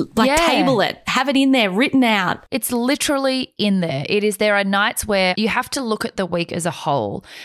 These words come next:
Speaker 2: And I do the math in advance of, like, these are the things that I can't avoid. They are locked in, they're meetings or their work or their whatever. And logically, I'll look at it and go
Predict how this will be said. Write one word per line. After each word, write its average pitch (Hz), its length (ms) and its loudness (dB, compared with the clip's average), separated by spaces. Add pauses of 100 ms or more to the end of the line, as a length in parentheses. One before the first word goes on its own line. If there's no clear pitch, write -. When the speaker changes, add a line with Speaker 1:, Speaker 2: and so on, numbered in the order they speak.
(120)
Speaker 2:
And 190 120 -2
I 180 80 -2 (100)
do 208 160 2
the 226 80 0
math 165 560 -4
in 175 140 0
advance 160 480 0
of, - 80 -4
like, 165 180 -2
these 247 240 0
are 277 40 -2
the 277 100 0
things 202 260 -2
that 185 100 -2
I 180 120 0
can't 175 560 -2 (200)
avoid. 123 500 -2
They 196 180 0
are 185 260 0
locked 190 380 -2
in, 165 280 0
they're 156 180 0
meetings 196 420 0
or 160 100 0
their 151 160 0
work 175 240 0
or 156 140 0
their 151 180 -2
whatever. 160 420 0 (720)
And 185 460 -2 (280)
logically, 202 760 -2
I'll 175 180 -2
look 208 220 -4
at 208 80 0
it 170 100 -2
and 180 80 -2
go 170 280 0